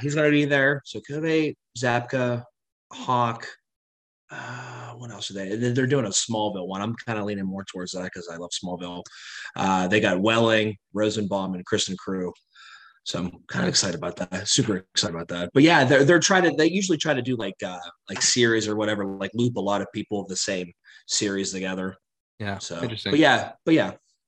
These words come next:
Speaker 2: Uh, so yeah, that's gonna come, coming out in, uh, the summer of twenty twenty-four.
Speaker 1: <laughs>
Speaker 2: Uh,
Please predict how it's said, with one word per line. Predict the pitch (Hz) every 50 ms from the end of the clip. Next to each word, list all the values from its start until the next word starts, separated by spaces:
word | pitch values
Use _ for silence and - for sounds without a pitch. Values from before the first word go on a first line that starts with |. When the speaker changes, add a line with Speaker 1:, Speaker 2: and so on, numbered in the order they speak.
| _ _ _ _ _ - - - _ _ _ _ _ _ _ -
Speaker 2:
Uh, | 139 131 127 127 123
so | - 139
yeah, | 139 147 135
that's | 110 104 101
gonna | - 120 110
come, | - 117 113 110
coming | - - 117 110
out | 104 101 101 101
in, | 104 107 107 107
uh, | 101 95 95 95 95 95 98
the | 95
summer | - - 107 101 98 95 98
of | 87 - 98 98 95 92 -
twenty | - - 98 98 95 92
twenty-four. | - - 85 82 87 - - - 87 85 85 87
Speaker 1:
<laughs> | - - - - _ - 113 - - -
Speaker 2:
Uh, | 117 110 110 107 104 98